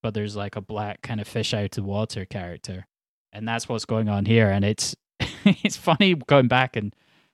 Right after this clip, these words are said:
and watching it because it's all Martin Lawrence running around doing,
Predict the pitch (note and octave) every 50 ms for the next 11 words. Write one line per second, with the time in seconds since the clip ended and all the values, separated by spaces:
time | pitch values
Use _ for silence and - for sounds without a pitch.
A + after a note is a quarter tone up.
0 | _ _ _ _ _ - C3+ B2+ A#2 A#2+ B2+ C#3 C#3+ - B2 A2+ G#2 G2 - -
1 | - - B2 A2 A2+ A2 - - B2 B2+ C3+ C3+ C3 B2+ B2+ A#2 G#2+ A2+ A#2 A#2
2 | A#2 B2 B2+ A#2+ A2 G#2+ - - A2 A2+ A#2 A#2 A#2 A#2+ A#2 A2 G#2 G#2+ A2+ A#2+
3 | A#2 G#2+ G#2 G#2+ - - - _ _ - - _ - - A2+ A2 A2+ A2+ A2 A2
4 | A2